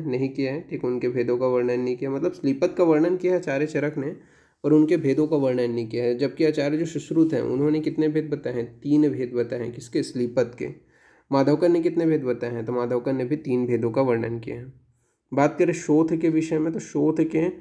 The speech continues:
जो टाइप्स हैं, ठीक है, कितने बताए हैं आचार्य चरक ने, द्विवीत, त्रिवीत, सप्तवीत, ठीक है,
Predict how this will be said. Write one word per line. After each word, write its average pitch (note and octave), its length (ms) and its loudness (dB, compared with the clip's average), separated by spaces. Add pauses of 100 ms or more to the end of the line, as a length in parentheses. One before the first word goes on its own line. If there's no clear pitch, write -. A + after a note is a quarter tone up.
(320)
जो D3 160 2
टाइप्स C#3 400 -2
हैं, A#2+ 180 -6 (220)
ठीक - 140 -6
है, D3+ 100 -2 (360)
कितने D#3+ 240 -2
बताए D#3+ 260 2
हैं D3+ 80 4
आचार्य C#3+ 320 0
चरक C#3+ 320 -2
ने, D3 260 0
द्विवीत, B2 840 -2
त्रिवीत, B2 540 -2
सप्तवीत, B2+ 760 -4
ठीक D#3+ 160 -6
है, - 100 -8